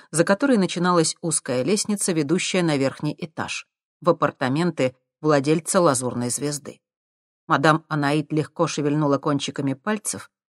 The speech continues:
и калитка с протяжным скрежетом отворилась перед ней. Старуха начала неторопливо подниматься.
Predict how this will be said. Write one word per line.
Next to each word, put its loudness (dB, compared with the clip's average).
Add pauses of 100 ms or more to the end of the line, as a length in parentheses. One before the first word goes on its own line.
(140)
и -2
калитка 0
с -4
протяжным 0
скрежетом -2 (340)
отворилась -2
перед -12
ней. -12 (560)
Старуха -2 (380)
начала 0
неторопливо -4
подниматься. -8